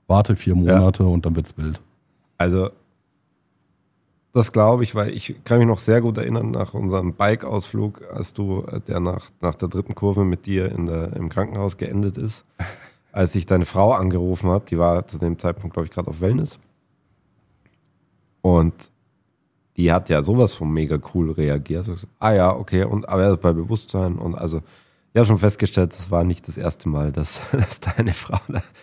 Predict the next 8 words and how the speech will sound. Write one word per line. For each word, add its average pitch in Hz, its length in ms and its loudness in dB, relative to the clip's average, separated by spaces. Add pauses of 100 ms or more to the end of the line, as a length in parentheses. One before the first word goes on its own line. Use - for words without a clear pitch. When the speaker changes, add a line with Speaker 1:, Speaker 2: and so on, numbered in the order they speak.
(120)
Speaker 2:
solche 87 380 0
Anrufe 80 400 -4
bekommen 82 420 -2
hat. 71 120 -10 (840)
Aber 95 400 2
das - 180 0
war 110 140 6
jetzt 110 340 2